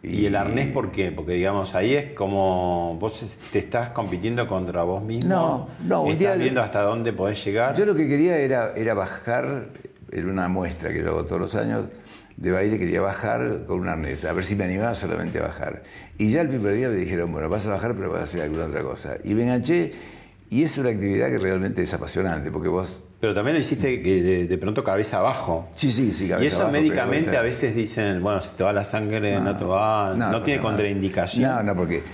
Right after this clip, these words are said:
Speaker 2: en esa coreografía que hicimos cabeza abajo con, con Nair Shinka, que fue la de tango, eh, esto, ahí en, en, en la muestra estuvimos veinte segundos cabeza abajo, pero en los ensayos estás, lo repetí cincuenta veces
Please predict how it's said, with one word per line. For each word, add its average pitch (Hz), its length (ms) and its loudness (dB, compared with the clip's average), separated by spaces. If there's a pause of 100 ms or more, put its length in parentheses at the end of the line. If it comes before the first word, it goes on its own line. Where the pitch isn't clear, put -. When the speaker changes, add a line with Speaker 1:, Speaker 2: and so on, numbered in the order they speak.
(580)
Speaker 2:
en 90 160 0
esa 98 180 2
coreografía 95 400 2
que 92 80 2
hicimos 85 300 0
cabeza 85 320 0
abajo 87 240 -2
con, 85 280 -6
con 78 200 -4
Nair 87 200 0
Shinka, 95 440 -2
que - 60 -8
fue - 180 -6
la 78 60 -2
de 73 120 -2
tango, 101 500 -2 (600)
eh, 80 600 -2 (580)
esto, 78 300 -8
ahí 92 280 0
en, 90 100 0
en, 76 580 -6
en 78 180 -6
la 80 60 -2
muestra 98 300 0
estuvimos 76 580 -6 (180)
veinte 80 280 -4
segundos 85 440 0
cabeza 71 280 -6
abajo, - 420 -6
pero 76 180 -4
en 73 140 -4
los - 160 -4
ensayos 87 420 0
estás, 71 420 -6
lo 78 180 -8
repetí 76 320 -6
cincuenta 78 480 -2
veces 92 400 0